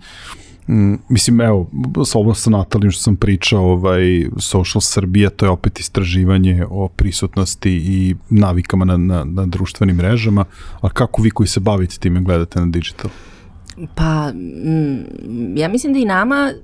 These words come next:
Speaker 2: pošto smo mi opet deo tog, kao, te priče marketinga, mm, i nama je teško koliko i brand menadžerima, koliko i agencijama, zato što je milioni kanala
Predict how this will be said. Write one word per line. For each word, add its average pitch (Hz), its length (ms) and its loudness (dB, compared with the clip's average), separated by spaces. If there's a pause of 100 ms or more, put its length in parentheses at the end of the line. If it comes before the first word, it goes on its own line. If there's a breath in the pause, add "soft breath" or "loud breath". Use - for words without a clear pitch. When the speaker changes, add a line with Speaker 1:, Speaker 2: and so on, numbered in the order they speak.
(260)
Speaker 2:
pošto 170 200 -4
smo 180 100 -4
mi 185 80 0
opet 190 200 -2
deo 214 180 0
tog, 202 360 -2
kao, 175 520 0
te - 180 -4
priče 160 360 -4
marketinga, 147 680 -6 (800 loud breath)
mm, 170 320 0
i 165 120 2
nama 165 240 2
je 220 60 2
teško 254 420 0
koliko 208 420 0
i 233 60 2
brand 208 220 0
menadžerima, 254 600 0
koliko 240 380 0
i 240 40 2
agencijama, 196 580 0
zato 170 200 -4
što - 180 -6
je 165 80 0 (420)
milioni 156 560 2
kanala 180 640 0